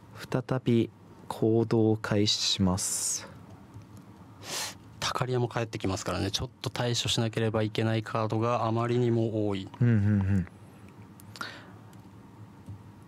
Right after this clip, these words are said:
Speaker 1: さあ、伊藤、最後のサイクリング、これで打開策を引けなければというところなんですが、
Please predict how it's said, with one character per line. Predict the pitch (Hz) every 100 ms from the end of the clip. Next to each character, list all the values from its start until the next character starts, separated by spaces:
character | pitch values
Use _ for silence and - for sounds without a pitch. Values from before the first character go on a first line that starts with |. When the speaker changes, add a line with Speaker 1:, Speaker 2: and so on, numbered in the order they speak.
| - -
Speaker 1:
さ | - 143 131
あ、 |
伊 | 127 117
藤、 | 156 151
最 | - 160
後 | 151
の | 151
サ | 143 143
イ | 156
ク | 160 170
リ | 165 165
ン | 165
グ、 | 160 156
こ | 151 156
れ | 170
で | 170
打 | 165 160
開 | 185 185
策 | 180 160 160
を | 147
引 | -
け | - 185
な | 190
け | 190 175
れ | 165
ば | 165 170
と | 160
い | 156 151
う | 151
と | 147
こ | 160
ろ | 165
な | 156
ん | 143
で | 139
す | 139 -
が、 | 131 123 113